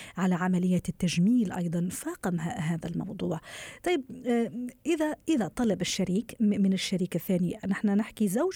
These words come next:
أو زوجة، أنه يعني أنا حاب أو حابة هذا النمط المعين أو هذا الشكل المعين، كيف أتصرف؟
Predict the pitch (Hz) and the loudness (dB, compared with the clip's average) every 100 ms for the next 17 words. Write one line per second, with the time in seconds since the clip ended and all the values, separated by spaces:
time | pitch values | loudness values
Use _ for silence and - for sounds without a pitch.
0 | - 392 277 311 208 160 - - - - | -2 0 2 2 2 -2 -6 -12 -20 -4
1 | 339 311 320 330 - 220 - _ _ _ | 0 2 2 0 -2 -4 -6 _ _ _
2 | _ 262 269 247 214 202 208 196 214 247 | _ 0 2 2 2 2 0 -4 2 4
3 | 262 262 185 - - 233 226 214 214 202 | 4 2 -2 -4 -2 0 0 0 0 0
4 | - 180 185 180 196 180 180 175 175 170 | 0 0 2 2 4 4 2 0 -2 -4
5 | 156 208 269 240 202 170 233 247 196 - | 0 2 2 2 2 4 4 2 0 -2
6 | 269 - 311 269 185 - 131 - _ - | -4 -6 -4 -2 -2 -4 -10 -12 _ 0
7 | 427 - _ - 254 - - - - - | 0 0 _ -6 -6 -6 -8 -8 -10 -16
8 | - - | -20 -20